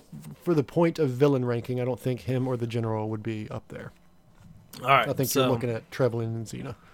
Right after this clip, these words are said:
Speaker 2: Uh, and I mean, that definitely makes sense, especially with our list so far, which, starting at number one, is Goldfinger and Oddjob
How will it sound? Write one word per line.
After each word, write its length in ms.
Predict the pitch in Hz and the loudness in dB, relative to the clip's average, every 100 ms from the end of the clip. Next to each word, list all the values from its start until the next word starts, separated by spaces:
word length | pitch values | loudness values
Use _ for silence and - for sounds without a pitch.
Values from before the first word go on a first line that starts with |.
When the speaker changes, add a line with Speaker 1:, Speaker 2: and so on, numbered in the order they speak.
| - - - - _ - | -20 -20 -20 -20 _ 0
Speaker 2:
Uh, 40 | 214 185 | 2 4
and 160 | 180 185 | 4 4
I 40 | |
mean, 140 | 151 143 | 4 4
that 220 | 123 131 | 2 0
definitely 280 | 135 117 113 | -2 -2 -8
makes 180 | 107 | -6
sense, 280 | - 110 107 | -6 -6 -8
especially 480 | 117 - 127 - 113 | -4 -2 0 -2 -6
with 240 | 110 107 | -6 -6
our 160 | 107 107 | -6 -6
list 240 | 107 107 - | -6 -6 -4
so 140 | 107 | -6
far, 400 | - 117 107 104 - - - - - | -4 -4 -4 -6 -8 -12 -12 -12 8
which, 480 | 160 185 - - - - - | 12 12 10 0 -2 -10 -8
starting 480 | - 165 147 139 127 | 2 6 6 4 -2
at 240 | 123 127 | -6 -6
number 320 | 123 117 113 | -6 -4 -4
one, 520 | 110 107 101 107 170 - - - - - - | -4 -6 -8 -8 -10 -14 -20 -20 -20 -4 2
is 320 | 196 180 135 | 4 4 0
Goldfinger 480 | 151 135 - 127 113 | 0 0 0 -2 -2
and 100 | 107 | -4
Oddjob 640 | 104 107 107 98 104 135 | -6 -6 -6 -6 -6 -10